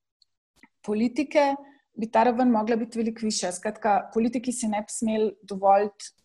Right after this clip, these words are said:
um, določene govorice oziroma mi kot družba ne bi smeli pristati na to, da lahko predsednik vlade pač, ne vem, nekoga pošilja iz države zaradi tega, ker se mu zdi, da,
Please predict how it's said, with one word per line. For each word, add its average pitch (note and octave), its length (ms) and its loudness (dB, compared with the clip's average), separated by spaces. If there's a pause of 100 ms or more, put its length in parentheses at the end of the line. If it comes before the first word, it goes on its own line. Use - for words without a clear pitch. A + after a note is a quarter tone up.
(120)
um, F#3 480 -6
določene G3+ 640 -2
govorice G3 460 -2
oziroma A3+ 380 2
mi B3+ 220 6
kot G3 260 -2
družba A#3+ 360 -2
ne G#3 180 -2
bi A#3+ 100 -6
smeli A3 260 -4
pristati - 560 -8
na F#3+ 160 -12
to, C#4+ 260 2 (300)
da G#3+ 160 0
lahko A3 280 0
predsednik G#3+ 580 -2 (100)
vlade B3 600 2 (140)
pač, - 520 -6
ne G3+ 80 -4
vem, F3+ 240 -6 (240)
nekoga G#3 560 4 (760)
pošilja A3 480 4
iz G#3 160 0
države G3+ 640 2
zaradi G#3 280 -6
tega, G#3 260 -8
ker G#3 140 -8
se - 160 -8
mu G#3 140 -6
zdi, G3 240 -4
da, F#3+ 300 0